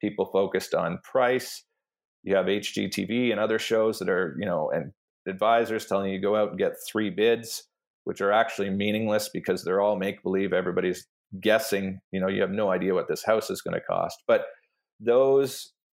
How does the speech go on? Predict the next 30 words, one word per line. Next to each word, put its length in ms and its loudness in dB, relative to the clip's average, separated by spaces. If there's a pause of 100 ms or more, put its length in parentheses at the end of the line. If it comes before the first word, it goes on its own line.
(480)
commoditization, 1200 2
sort 280 2
of, 280 2
that 260 2
commoditization 920 0
mindset 600 0 (760)
crept 400 0
in, 420 0
and 680 0 (280)
we 200 -2
feel 320 0
like, 240 0 (300)
especially 360 -2
with 120 -2
the 60 -2
podcast, 580 0
we're, 200 -2
we're 120 -4
trying 220 -2
to 40 -6
get 120 0
away 220 2
from 180 -6
that. 140 0
We're, 200 -2
we 160 -2
wanna 180 0
elevate 460 0
the 120 -2
industry. 560 -2